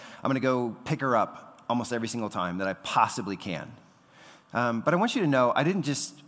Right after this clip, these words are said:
I didn't just go to the airport on, like, Tuesday at three and just be like,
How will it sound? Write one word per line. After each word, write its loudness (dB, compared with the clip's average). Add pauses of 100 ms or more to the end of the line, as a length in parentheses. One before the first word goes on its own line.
(100)
I 2
didn't 2
just -2
go 4
to 4
the 2
airport 2
on, 0
like, -4
Tuesday 0
at -4
three -2 (800)
and 2
just 0
be 0
like, 2